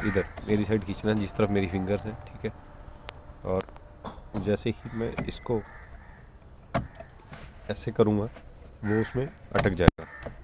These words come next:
उन locks में अटक जाएगा, ठीक है ना। ये अटक गया है, देखिए, अब ये proper हो गया है। अब इसको खींचने से भी ये नहीं निकलेगा, ये देखिए,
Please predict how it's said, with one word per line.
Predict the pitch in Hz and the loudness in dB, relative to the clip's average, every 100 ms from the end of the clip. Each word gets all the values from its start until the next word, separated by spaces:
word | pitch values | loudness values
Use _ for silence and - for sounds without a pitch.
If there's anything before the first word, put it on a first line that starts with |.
| - 110 | -2 2
उन | 98 | 6
locks | 98 - | 4 4
में | 107 | 0
अटक | 87 87 | 0 -2
जाएगा, | 82 80 80 - - | -2 -2 -6 -8 -2
ठीक | 113 | 2
है | 113 | 4
ना। | - - - - - - - - - - - - - - - - - | 2 0 -6 -10 2 4 4 2 -10 -10 -12 -14 -8 -6 -6 -6 0
ये | 104 | 4
अटक | 95 87 | 4 4
गया | 80 80 | 0 -2
है, | 78 - - - | -6 -12 -12 -8
देखिए, | 87 - - - - - - - - - - - - - - - - | -8 -8 -16 -6 -2 -2 -4 -12 -12 -12 -16 -16 -14 -12 -10 -12 -6
अब | 101 | -2
ये | 98 | 0
proper | 101 92 98 | 2 2 2
हो | 90 | 0
गया | 82 80 | -2 -6
है। | - - - - - - - - - - - - - - - | -8 -14 -14 -16 -16 -16 -12 -10 -8 -8 -12 -14 -14 -10 -4
अब | 92 | -2
इसको | 101 | 0
खींचने | - 113 - 120 | 2 2 4 2
से | 117 | 4
भी | 120 | 4
ये | 120 | 4
नहीं | 107 101 | 4 4
निकलेगा, | 82 80 78 | 2 -2 -4
ये | 80 - - 87 | -8 -12 -10 -6
देखिए, | 82 - - - | -6 -6 -10 -12